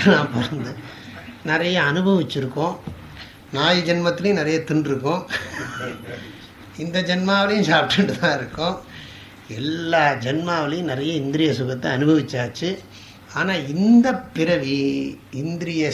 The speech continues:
சுகத்துக்காக இல்லை, இல்லை, இல்லை, நான் சொல்லல, மகான்கள் சொல்லுகிறார்கள். என்ன, நான் சொல்றேன்னு சொன்னா கோபம் தானே வந்துடும். அதனால நம்ம சொல்லல, பெரியவங்கள்லாம், மகான்கள்லாம்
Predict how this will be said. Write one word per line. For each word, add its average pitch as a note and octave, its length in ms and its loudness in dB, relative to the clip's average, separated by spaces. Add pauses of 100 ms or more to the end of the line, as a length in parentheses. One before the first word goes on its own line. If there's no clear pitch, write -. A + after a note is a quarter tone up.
சுகத்துக்காக C3 1000 -2
இல்லை, D#3+ 640 -2
இல்லை, E3 420 -4
இல்லை, E3 220 0
நான் F#3 280 4
சொல்லல, C#3 340 0 (400)
மகான்கள் F3 680 -2
சொல்லுகிறார்கள். - 680 -12 (1080)
என்ன, D3 260 -8
நான் D3 220 -2
சொல்றேன்னு D3 340 -6
சொன்னா C#3+ 240 -8
கோபம் C3+ 340 -6
தானே B2 180 -4
வந்துடும். - 1400 -16
அதனால D#3+ 380 -4
நம்ம C3+ 340 -4
சொல்லல, D3 500 -6
பெரியவங்கள்லாம், D#3 760 -2
மகான்கள்லாம் B2+ 720 -4